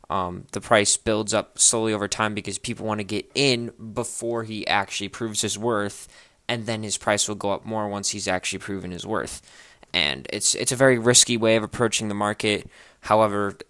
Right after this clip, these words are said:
at this point in time, that's pretty much how it works.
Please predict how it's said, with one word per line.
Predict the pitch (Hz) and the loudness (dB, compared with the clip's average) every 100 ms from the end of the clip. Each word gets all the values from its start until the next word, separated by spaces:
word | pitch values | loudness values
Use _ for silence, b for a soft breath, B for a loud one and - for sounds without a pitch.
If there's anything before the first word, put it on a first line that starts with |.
| _ _ _ _ _ | _ _ _ _ _
at | 117 113 | -2 0
this | 113 110 | 0 0
point | - 117 101 | -2 -4 -4
in | 101 | -4
time, | - 98 98 | -4 -4 -4
that's | 90 - | -4 -6
pretty | - 107 104 | -4 -4 -2
much | 98 - | -4 -4
how | 98 92 | 0 0
it | - | -2
works. | 101 95 - - | -6 -8 -4 -6